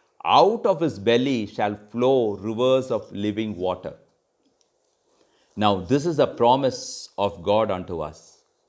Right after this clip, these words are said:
I am going to say few promises. The promises is, one is Matthew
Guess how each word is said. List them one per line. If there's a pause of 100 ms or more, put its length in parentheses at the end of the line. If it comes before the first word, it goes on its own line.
(720)
I
am
going
to (680)
say (140)
few
promises. (1000)
The
promises
is, (840)
one
is
Matthew